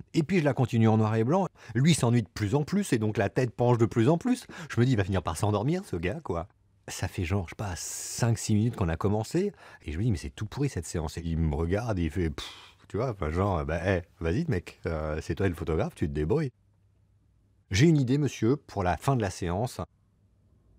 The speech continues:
J'ai besoin que vous soyez enveloppé, qu'on, qu'on voit plus le costume. » Alors je lui raconte tout un pataquès sur le fait que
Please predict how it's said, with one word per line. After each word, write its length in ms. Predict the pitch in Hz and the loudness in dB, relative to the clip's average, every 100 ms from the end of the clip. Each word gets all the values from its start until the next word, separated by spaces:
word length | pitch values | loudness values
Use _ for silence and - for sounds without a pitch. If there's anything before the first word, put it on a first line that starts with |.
| _ | _
J'ai 160 | - | 0
besoin 260 | 107 110 139 | 2 4 4
que 40 | |
vous 80 | 107 | 2
soyez 260 | - 104 101 | 0 2 4
enveloppé, 640 | 127 113 123 - 110 113 | 4 6 4 4 2 2
qu'on, 140 | 107 107 | 0 -4
qu'on 140 | - | -2
voit 180 | 98 104 | 0 2
plus 120 | 156 | 2
le 40 | 139 | 4
costume. » 520 | 123 120 - 107 104 | 2 2 0 0 2
Alors 120 | 87 | 0
je 60 | 78 | 0
lui 80 | |
raconte 240 | 82 - 90 | -2 -2 -6
tout 160 | 98 | -4
un 60 | 87 | -2
pataquès 520 | 90 90 95 - 95 | -2 -2 -2 0 -2
sur 160 | - 92 | 0 0
le 120 | 85 | 0
fait 200 | - 98 | 0 -2
que 260 | - 92 | 0 -2